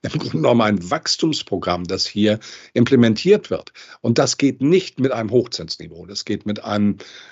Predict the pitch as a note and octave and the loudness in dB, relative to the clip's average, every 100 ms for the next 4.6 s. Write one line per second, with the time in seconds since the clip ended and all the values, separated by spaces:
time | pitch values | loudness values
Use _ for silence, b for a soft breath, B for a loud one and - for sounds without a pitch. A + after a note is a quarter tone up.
0 | B F#2 A2+ D3+ - E3+ - C#3 B2+ B2+ | B 0 2 2 0 -2 0 0 2 2
1 | - F3+ - C#3 A#2 A#2 A#2 A2 G#2+ F#2 | 0 -2 0 0 2 2 2 2 0 -4
2 | - - D3 C#3 C#3 C3 G#2 G#2+ A2+ - | -4 0 0 0 0 2 2 0 -2 -6
3 | - G#2+ G#2 G2 - F#2 - G#2 - F2 | -6 -2 -2 -2 -4 -4 -2 -2 -2 -4
4 | E2+ - E2 D#2+ E2 | -8 -6 -8 -8 -8